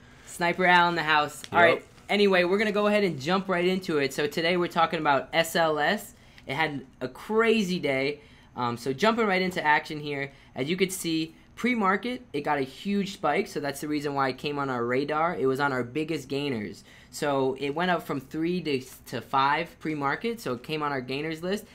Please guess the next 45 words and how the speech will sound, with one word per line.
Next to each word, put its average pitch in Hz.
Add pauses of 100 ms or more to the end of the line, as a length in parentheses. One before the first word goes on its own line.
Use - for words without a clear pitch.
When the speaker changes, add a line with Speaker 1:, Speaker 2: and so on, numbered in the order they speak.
(340)
Speaker 1:
As 131
you 135
could 139
see, 196
it 123
did 151
a 131
spike, 175
but 143
it 127
topped 147
out 151
around 131
six 226
seventy-five, 190 (220)
and 156
then 147
it 127
dipped. 226 (500)
On 165
this 160
dip, 185
it 123
holds 170
a 131
five 165
forty 175
support, 196 (480)
and 151
as 202
it 208
holds 202
this 180
support, 180
now 160
we're 165
starting 151
to 135
see 151
it 143
push 156
back 135
up. 113 (340)
So 139 (420)
I, -